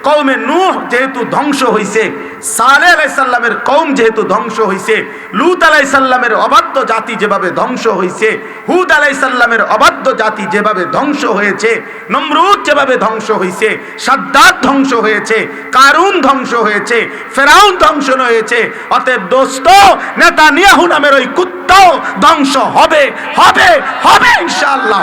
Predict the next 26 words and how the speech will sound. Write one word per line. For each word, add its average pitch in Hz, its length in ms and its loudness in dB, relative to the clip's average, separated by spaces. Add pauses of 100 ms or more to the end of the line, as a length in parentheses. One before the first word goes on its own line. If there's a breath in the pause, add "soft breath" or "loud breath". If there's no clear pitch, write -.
হবে, - 180 0 (1500)
হবে 247 220 0 (120)
ইনশাআল্লাহ, - 520 -8 (760)
কোনো 539 240 -4 (120)
সন্দেহ 156 420 -4
নাই 135 240 -4
বেটা। - 220 -12 (1700)
কিন্তু 139 160 -10 (140)
দেখার 190 300 -2
বিষয় 175 380 -4
হলো 156 140 -2 (100)
যুবক, 160 280 -4 (680)
তুমি 233 220 -2 (100)
কামে 190 200 -2
লাগছো 156 360 -4
কিনা। 135 240 -6 (1300)
হতে 185 220 -4
পারে 165 200 -4 (120)
বিজয় 226 280 0
হবে 180 220 -2
যেদিন 165 320 -4 (520)
তুমি 185 180 0
বইয়া 175 260 2
বইয়া 175 240 0
মোবাইল 151 260 -2
টিপরে 139 340 -6